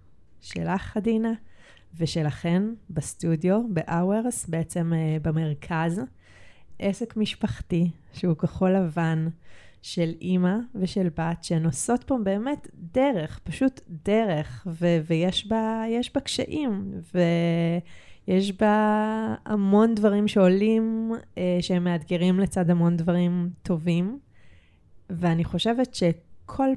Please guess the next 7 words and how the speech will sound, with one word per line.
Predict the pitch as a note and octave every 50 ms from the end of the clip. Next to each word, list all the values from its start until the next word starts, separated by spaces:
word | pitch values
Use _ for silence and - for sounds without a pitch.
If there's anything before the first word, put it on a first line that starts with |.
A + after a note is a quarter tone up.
| C4 -
פעם | A#3+ A3+ A3+ A#3+ B3 B3 B3+
שאנחנו | - - F#3 E3+ D#3+ E3+ - - - F3 E3 D#3+ D#3+ D#3+ D#3+ D#3+ E3 F3 F3+
שומ-, | - - - - F3 D#3+ D#3+ D#3 - - _ _ - -
שומעים | - - - - D#3+ D#3 D#3+ D#3 - - - B3 B3+ A3+ F#3+ - - -
עוד | - - A3+ A3 A3
סיפור | - - G#3+ - - F3 D3+ D#3 D3 -
כזה, | - D#3 D3 D3+ D#3 D#3+